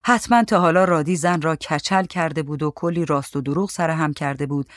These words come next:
از انیس، خودش، باباجی، خرگوشش یا معلم مهدش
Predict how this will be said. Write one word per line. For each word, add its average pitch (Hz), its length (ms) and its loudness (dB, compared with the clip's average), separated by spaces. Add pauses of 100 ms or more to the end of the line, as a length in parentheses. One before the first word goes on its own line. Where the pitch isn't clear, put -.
(200)
از 160 260 0
انیس، 156 460 0
خودش، 151 560 -2
باباجی، 147 640 -2 (300)
خرگوشش 156 840 -2
یا 165 100 0
معلم 160 460 2
مهدش 156 500 -2